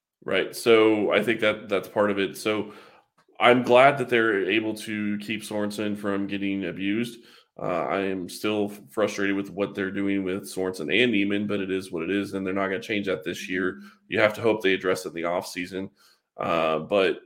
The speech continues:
you know, at this point, you start looking at what this defense is doing, and one of the guys that has just started to come along and has been a huge,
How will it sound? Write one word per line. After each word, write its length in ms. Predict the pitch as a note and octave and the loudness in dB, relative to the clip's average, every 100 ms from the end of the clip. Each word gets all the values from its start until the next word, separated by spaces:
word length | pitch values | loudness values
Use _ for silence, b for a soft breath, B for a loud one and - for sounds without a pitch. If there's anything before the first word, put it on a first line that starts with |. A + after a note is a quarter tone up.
| _ | _
you 180 | A2 G2+ | -6 -4
know, 80 | D#2+ | -4
at 220 | - - | -4 -4
this 180 | B2+ E3 | -4 -4
point, 360 | - C3 B2 | -4 -2 0
you 80 | F2 | -2
start 240 | G#2 A2+ E2 | -2 -2 -2
looking 280 | A2 - | -4 -4
at 40 | G2 | -6
what 120 | G2 | -6
this 120 | G2 | -8
defense 360 | G2+ G2+ G2 - | -10 -8 -10 -14
is 120 | F#2+ | -18
doing, 520 | - F2+ G#2 F2 E2 - b b b - | -8 -4 -4 -4 -6 -12 b b b -2
and 340 | G2 G2 F#2 - - - _ | 2 2 0 -8 -14 -20 _
one 220 | G2 G#2 | -4 0
of 80 | D3+ | 2
the 80 | B2+ | 2
guys 380 | A#2 A2+ G#2+ G#2+ | 4 4 2 0
that 100 | G2+ | -6
has 160 | G2 | -6
just 160 | - - | -8 -10
started 380 | - G#2+ A2 G2+ | -2 0 0 -4
to 60 | |
come 180 | - G#2+ | -6 -4
along 520 | F#2+ G2+ G2+ G#2 G2+ | -2 0 0 0 -2
and 140 | F2 F#2 | -2 -4
has 180 | F#2 | -6
been 480 | - E2+ - G#2 G2 | -10 -14 -4 -2 -2
a 140 | D2+ G#2 | -4 -6
huge, 880 | - - A2+ B2+ A#2+ G#2 F#2+ - | -8 -6 0 2 2 0 -8 -14